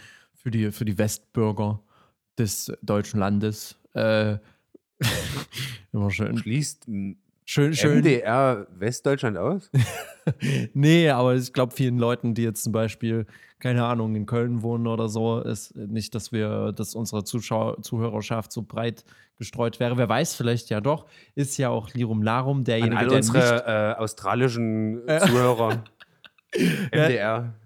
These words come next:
Speaker 1: also wenn du jetzt grad in Sydney wohnst, äh, oder in Las Vegas, man kennt's,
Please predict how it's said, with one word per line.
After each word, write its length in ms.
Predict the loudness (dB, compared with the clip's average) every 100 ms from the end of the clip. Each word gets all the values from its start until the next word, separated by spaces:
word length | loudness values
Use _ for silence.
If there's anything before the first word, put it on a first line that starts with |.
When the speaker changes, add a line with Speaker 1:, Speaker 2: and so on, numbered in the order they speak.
| -2
Speaker 1:
also 240 | 2 4
wenn 160 | 2 2
du 120 | 4
jetzt 220 | 4 2
grad 200 | -2 -2
in 160 | 0 -2
Sydney 520 | 0 -4 2 2 2
wohnst, 520 | 0 0 0 -2 -8 _ -18 -16 -16 -6
äh, 60 | 0
oder 760 | 2 2 0 -2 -4 0 0
in 60 | 0
Las 260 | -2 -2
Vegas, 420 | -2 0 0 0
man 200 | -2 -2
kennt's, 420 | -2 -2 -2 -6